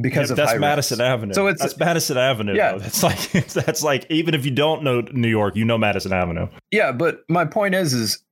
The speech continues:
Speaker 1: even before the lockdowns and everything, uh, he already shut it down because of the rent.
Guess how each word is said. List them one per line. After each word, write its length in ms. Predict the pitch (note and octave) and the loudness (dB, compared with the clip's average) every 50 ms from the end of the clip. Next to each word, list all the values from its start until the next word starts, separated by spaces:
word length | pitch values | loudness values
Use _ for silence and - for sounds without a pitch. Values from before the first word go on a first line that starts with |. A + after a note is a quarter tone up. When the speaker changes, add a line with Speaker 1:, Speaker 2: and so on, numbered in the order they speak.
| _ | _
Speaker 1:
even 320 | - E3+ G3 G3 A3+ G#3+ F3+ | -2 0 0 0 2 2 0
before 320 | D#3+ D3 - - F3 F3 | 0 -2 -2 -2 -2 0
the 80 | D#3 D3+ | 0 0
lockdowns 520 | C#3 D#3 E3 E3 D#3+ E3 C#3+ C#3 B2 G#2 | 0 0 0 0 0 0 0 0 -2 -2
and 80 | A#2 A#2 | 0 0
everything, 600 | G#2+ G2 G#2 G2 - G#2 G2 F#2+ F#2 G2 G#2 A2 - _ _ _ - | 0 0 0 -2 0 0 0 0 0 0 -2 -4 -8 _ _ _ -2
uh, 560 | A#2 B2 B2 B2 B2 A#2+ A#2+ A#2 A2+ A2+ G#2+ G2 - _ _ _ _ | 0 0 2 2 2 0 0 0 0 -2 -4 -6 -12 _ _ _ _
he 140 | C#3+ D3+ E3 | -2 0 0
already 180 | E3+ E3 D#3 D3+ | 2 0 0 -2
shut 220 | - - E3 D3+ | -2 0 0 0
it 60 | C3+ | 0
down 260 | C3+ D#3+ D3+ C#3 A2+ | 0 0 0 0 -2
because 240 | G#2+ G#2 B2+ A2 G2 | -2 -2 -2 -2 -2
of 60 | A2+ | -2
the 100 | G#2 G#2 | 0 0
rent. 220 | A2 B2 A2+ - | 2 0 0 -2